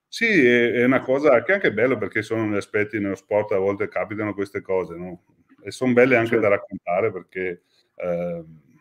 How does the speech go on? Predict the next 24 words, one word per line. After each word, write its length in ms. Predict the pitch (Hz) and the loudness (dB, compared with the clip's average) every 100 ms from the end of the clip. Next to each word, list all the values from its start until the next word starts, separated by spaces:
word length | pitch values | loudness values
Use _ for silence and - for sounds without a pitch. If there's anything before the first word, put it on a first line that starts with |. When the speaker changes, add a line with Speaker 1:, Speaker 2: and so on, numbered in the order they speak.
| _ _ _ | _ _ _
Speaker 1:
fa 200 | 117 113 | -6 -6
pensare 380 | 104 107 113 | -2 0 0
quanto 340 | 107 113 120 120 | 0 -2 0 0
può 140 | 110 | 0
essere 540 | 107 104 117 110 92 - _ _ _ _ | 0 2 4 4 2 -8 _ _ _ _
profondo 480 | - 104 - 107 117 | -12 -10 -2 0 2
a 40 | 110 | 2
volte 600 | 101 104 101 104 95 - - | 4 0 0 -2 -4 -6 -6
<laughs> 520 | 123 - _ - - | -6 -6 _ -20 -8
il 100 | 113 | 0
rapporto 560 | 107 - 101 107 107 101 | 0 2 4 4 2 -2
con, 440 | 98 98 98 92 | -2 -2 -2 -4
con 100 | 104 | -6
una, 300 | 98 90 92 _ - 87 - _ _ - _ _ _ _ | -6 -6 -8 _ -20 -20 -20 _ _ -20 _ _ _ _
con 140 | 92 | -8
un 140 | 98 101 | -6 -4
atleta 540 | 92 95 95 92 98 | -4 0 0 0 -4
e 40 | 95 | -2
la 140 | 92 | -4
sua, 600 | 87 101 95 90 85 - _ - | -6 -4 -4 -4 -8 -12 _ -14
la 260 | 90 87 | -12 -12
sua 180 | - 101 | -10 -8
dedizione 680 | 92 95 90 - 90 95 98 | -8 -6 -8 -8 -10 -8 -8
al, 360 | 92 85 85 | -8 -10 -14